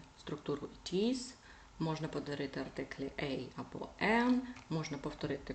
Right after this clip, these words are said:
кольори, сказати їх по буквах і працювати з цією вправою велику кількість разів. Потім діти диктують вам речення, ви їх записуєте на зошиті і всі разом пишуть їх в зошит. І ось таким чином ми зробили.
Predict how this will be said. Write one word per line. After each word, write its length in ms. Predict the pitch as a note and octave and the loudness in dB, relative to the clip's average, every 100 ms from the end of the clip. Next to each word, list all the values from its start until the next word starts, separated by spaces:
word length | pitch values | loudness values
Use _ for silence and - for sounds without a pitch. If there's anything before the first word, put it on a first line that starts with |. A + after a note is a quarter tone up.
| - | 2
кольори, 840 | F#3+ E3+ C3 C3 D3+ G3 B3+ C4 - | 6 6 4 0 6 8 10 8 6
сказати 440 | - - C#3 D3 | -2 -2 -2 -2
їх 140 | C#3 | -4
по 140 | - D3+ | -2 -2
буквах 560 | F3+ D4 D4+ C4+ B3 - | 6 8 8 6 0 2
і 100 | D4+ | 0
працювати 600 | D4 - - E3 F#3 D#3+ | 0 -4 0 0 0 -2
з 40 | |
цією 260 | - D3+ D#3 | -4 -2 -2
вправою 500 | D#3 E3 D#3+ D#3 D3 | -2 -2 -2 -2 -2
велику 420 | D3 F#3+ A3 F#3+ | 0 0 0 -2
кількість 540 | F#3 D#3+ D3+ - D3 - | -2 -4 -2 -4 -4 -4
разів. 240 | D3 C#3+ - - - - - | -4 -4 -6 -14 -14 -14 2
Потім 320 | C4+ C4 A3+ | 6 8 8
діти 300 | F3+ F3+ D#3 - | 8 6 4 4
диктують 520 | E3 - D3+ D3 D3+ | 0 2 2 0 0
вам 180 | D3+ D#3 | 0 4
речення, 560 | A#3 D#4 - D#4 D4+ | 4 4 2 4 4
ви 160 | C#4+ C4 | 6 6
їх 140 | B3+ | 6
записуєте 560 | A#3 A#3 A3 G#3+ G3 F#3 | 6 4 4 4 2 2
на 160 | F#3 F3+ | 0 0
зошиті 440 | F3+ F3+ - E3 F3 | -2 -2 -4 -6 -2
і 100 | F3 | 0
всі 240 | E3+ - C#4 | 0 0 2
разом 400 | A#3 A3+ G#3+ G3+ | 2 2 0 0
пишуть 460 | - E3 D#3 - | -2 -4 -6 -4
їх 200 | C3+ D#3+ D#3 - C3+ | -2 -2 -6 -10 -8
в 40 | |
зошит. 840 | C3+ D3+ D#3+ D#3+ - - - C3 - - - - - | -4 -2 -2 -6 -12 -6 -2 -2 -4 -10 -14 -14 4
І 120 | A#3+ | 8
ось 80 | B3 | 8
таким 300 | - - C#3 | 4 -2 -2
чином 380 | - C4 A#3 C3+ | 4 6 6 4
ми 160 | F3 G#3+ - - | -2 -4 -10 -6
зробили. 540 | D#3 E3+ D3+ C3 C#3 | 0 0 0 -2 -4